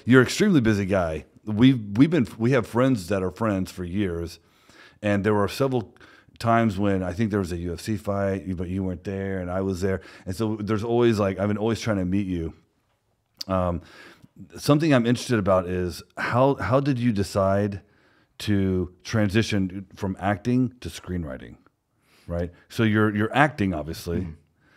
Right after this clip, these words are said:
Speaker 1: and kinda explain how you got into that, but then t-, tell me how you decided to jump into actually screenwriting.
Speaker 2: Uh, so there's kinda, like, two stories to that.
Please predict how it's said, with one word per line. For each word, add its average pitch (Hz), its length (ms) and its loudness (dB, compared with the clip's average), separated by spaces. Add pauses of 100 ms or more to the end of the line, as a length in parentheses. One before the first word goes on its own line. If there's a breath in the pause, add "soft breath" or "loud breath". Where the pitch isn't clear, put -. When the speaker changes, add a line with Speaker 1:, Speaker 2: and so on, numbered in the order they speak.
(500 soft breath)
Speaker 1:
and 92 340 0
kinda 135 180 4
explain 127 280 2
how 117 60 2
you 117 120 4
got 110 180 6
into 101 100 0
that, 107 180 4
but 92 100 -2
then 98 140 0
t-, 131 260 -2
tell 139 120 2
me 143 120 2
how 117 160 2
you 104 180 0
decided 95 500 -2
to 80 80 -12
jump 92 320 -4
into 92 480 -4 (220 loud breath)
actually 92 280 -6
screenwriting. 67 560 -10 (1000 soft breath)
Speaker 2:
Uh, 87 300 -6 (120)
so - 140 -4
there's 113 140 -4
kinda, 120 180 -6
like, 87 220 -6
two 87 480 -6
stories - 380 -14
to 78 100 -12
that. 71 220 -14